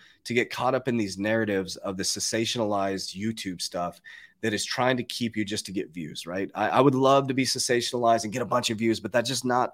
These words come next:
our narrative. Our narrative is to give you really good information so you can make an informed decision. I don't want you to follow me or do what I do. What I want you to do is be able to do this on your own so you can become sustainable for your own family. And this is research you guys can all do.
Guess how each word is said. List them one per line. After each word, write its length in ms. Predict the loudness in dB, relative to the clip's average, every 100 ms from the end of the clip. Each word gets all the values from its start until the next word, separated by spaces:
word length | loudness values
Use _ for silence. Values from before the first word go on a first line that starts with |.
| 0
our 180 | 2
narrative. 480 | 2 2 2 2 0
Our 100 | -2
narrative 360 | 2 2 2 2
is 100 | -2
to 80 | -4
give 160 | -4
you 140 | -2 -4 0
really 240 | 0 0
good 180 | 0 0
information 720 | -2 -4 -4 -4 -4 -4 -6 _ -20 -20 -6
so 160 | -2
you 60 | 0
can 160 | 2 2
make 180 | 2
an 60 | 2
informed 320 | 2 2 2
decision. 400 | 2 0 -2 0
I 80 | 2
don't 100 | 4
want 180 | 4 2
you 80 | -4
to 80 |
follow 440 | 0 4 6 4 2
me 400 | 2 2 2 0
or 180 | -2 -4
do 160 | 0 2
what 120 | 2
I 140 | 2
do. 180 | 0 -2
What 120 | 0
I 40 | 0
want 240 | 0 0
you 60 | -2
to 80 | -2
do 180 | -2
is 120 | -2 -2
be 100 | -4
able 140 | -2
to 100 | -8 -6
do 160 | -4
this 180 | -2 -4
on 200 | -4 -2
your 180 | -2 -4 0
own 400 | 2 2 0 -6 -16 -12
so 160 | -2 0
you 60 | 2
can 100 | 0
become 320 | 0 2 2
sustainable 540 | 2 0 2 2 0
for 160 | -2 0
your 140 | 0
own 120 | 0
family. 420 | -2 -4 -2 -2 -2
And 100 | 2
this 180 | 2
is 140 | 2 2
research 400 | 2 4 0 0
you 60 |
guys 200 | 2 2
can 140 | 2 -4
all 140 | -2
do. 300 | 2 2 2